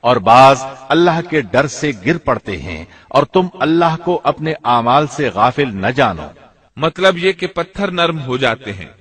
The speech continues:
Speaker 2: لیکن ان کے دل پتھر سے بھی زیادہ سخت ہیں۔ انہی چالیس سالوں کے دوران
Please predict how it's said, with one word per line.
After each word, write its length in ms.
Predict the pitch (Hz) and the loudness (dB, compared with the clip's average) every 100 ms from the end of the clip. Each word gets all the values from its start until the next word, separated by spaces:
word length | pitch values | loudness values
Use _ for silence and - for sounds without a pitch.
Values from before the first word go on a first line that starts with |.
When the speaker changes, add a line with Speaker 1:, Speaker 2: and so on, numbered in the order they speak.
| _ _ | _ _
Speaker 2:
لیکن 320 | 143 170 196 170 | -4 -2 -4 -6
ان 160 | 196 208 | -8 -4
کے 140 | 190 | -2
دل 200 | 165 175 | 0 -2
پتھر 400 | 151 156 - - | -4 -8 -6 -8
سے 160 | - 175 | -6 -4
بھی 120 | 160 | -4
زیادہ 400 | 131 127 135 156 | -2 -2 0 0
سخت 380 | 139 123 - 151 | -2 -8 -14 -16
ہیں۔ 100 | 98 - _ _ - | -18 -18 _ _ -4
انہی 320 | 202 214 202 | -2 0 -2
چالیس 380 | 180 170 175 160 - | 2 2 2 -2 -2
سالوں 260 | 143 156 | -2 -2
کے 160 | 139 127 | -4 -4
دوران 460 | 110 107 127 127 | -2 0 0 -2